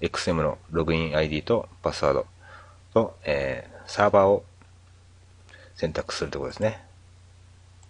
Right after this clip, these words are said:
そういう感じです。で、ログインするところですね。このログインアイディーとですね、まあ、サーバー情報というのは、えー、<clears throat> 口座を、デモ口座をね、開設したとき、もしくは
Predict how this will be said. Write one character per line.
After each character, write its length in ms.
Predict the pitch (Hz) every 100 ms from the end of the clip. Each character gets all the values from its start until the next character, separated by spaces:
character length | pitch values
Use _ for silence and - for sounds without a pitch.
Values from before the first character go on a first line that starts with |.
| - - - - -
そ 80 | -
う 20 |
い 40 | 73
う 20 |
感 140 | 71
じ 60 | 69
で 60 | -
す。 80 | -
で、 220 | 127 127
ロ 120 | 78 78
グ 120 | 76
イ 40 |
ン 100 | 64
す 100 | -
る 60 | 78
と 80 | 67
こ 60 |
ろ 60 | 64
で 40 |
す 60 | 65
ね。 180 | 85 - - - - - - - - 139
こ 100 | 135
の 100 | 131
ロ 120 | 147
グ 100 | 165
イ 40 |
ン 60 | 151
ア 60 |
イ 60 | 156
デ 60 | 165
ィ 40 |
ー 40 |
と 100 | 160
で 80 | 76
す 80 | -
ね、 420 | 90 82 - - - -
ま 140 | - 67
あ、 20 |
サ 200 | - 90
ー 20 |
バ 240 | 82 80 -
ー 20 |
情 160 | - 82
報 240 | 76 67 - -
と 80 |
い 60 | 78
う 20 |
の 120 | 71
は、 140 | 71 65 - - - - - - - - - - - - - - -
え 360 | 87 80 78 - -
ー、 240 | - -
<clears throat> 40 | -
口 200 | 151 139
座 160 | 143
を、 140 | 135 - - - - - - - - -
デ 100 | 101
モ 100 | 117
口 180 | 131 143
座 120 | 131
を 60 | 85
ね、 180 | 85 -
開 160 | - 90
設 180 | - 76
し 40 |
た 100 | 87
と 80 | -
き、 160 | 76 - -
も 120 | 95
し 80 | -
く 100 | 101
は 180 | 110